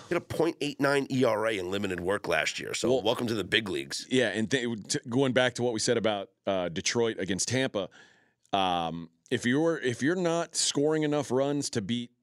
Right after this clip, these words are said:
Speaker 2: Tampa, good luck scoring enough runs to beat the Astros.
Speaker 1: Yeah.
Speaker 2: 'Cause they will put up numbers.
Speaker 1: Houston minus two thirty-five. Yeah, it's a lot.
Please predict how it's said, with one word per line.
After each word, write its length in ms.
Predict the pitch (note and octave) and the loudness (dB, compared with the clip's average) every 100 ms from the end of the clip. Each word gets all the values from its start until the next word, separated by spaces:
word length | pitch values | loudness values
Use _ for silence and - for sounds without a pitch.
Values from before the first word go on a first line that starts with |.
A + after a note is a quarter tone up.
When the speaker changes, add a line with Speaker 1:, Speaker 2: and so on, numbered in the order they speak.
| _ | _
Speaker 2:
Tampa, 540 | - B2 C#3+ F3 F3+ E3+ _ _ _ _ _ | -2 0 0 0 -2 -4 _ _ _ _ _
good 160 | A#2+ B2 | 0 2
luck 160 | C#3+ - | 0 0
scoring 280 | C#3+ C3+ | 0 0
enough 220 | C3 A#2+ B2 | 0 0 0
runs 240 | A#2+ A#2 | -2 -2
to 80 | G2+ | -4
beat 180 | A2+ G#2 | -4 0
the 120 | G2 | 2
Astros. 440 | F#2 E2+ - C#2 | 0 -2 -6 0
Speaker 1:
Yeah. 180 | E2+ C#2+ - | 0 0 -6
Speaker 2:
'Cause 200 | F#2+ E2 | -10 -6
they 140 | F#2+ A#2 | -2 -2
will 140 | A2+ | -4
put 160 | G#2 G#2 | -6 -6
up 140 | F#2+ - | -6 -8
numbers. 540 | G2+ D#2 C#2 C2 - - | -6 -6 -8 -10 -10 -4
Speaker 1:
Houston 340 | A#2+ - A2+ | -4 0 0
minus 440 | G#2+ G2+ F#2+ - - | 4 4 4 -4 -8
two 500 | - - D3 E3+ F#3+ - _ _ | -6 -2 -2 -2 -8 -14 _ _
thirty-five. 1400 | - - C3 B2+ B2 B2 - _ - - - - G#2 D2 - - _ - - - - - - - | -20 -4 0 0 -2 -6 -12 _ -12 2 4 6 6 6 0 -6 _ -18 -16 -18 -20 -20 -8 4
Yeah, 200 | G2+ E2+ | 6 6
it's 80 | |
a 40 | D2 | 0
lot. 200 | C2 | -8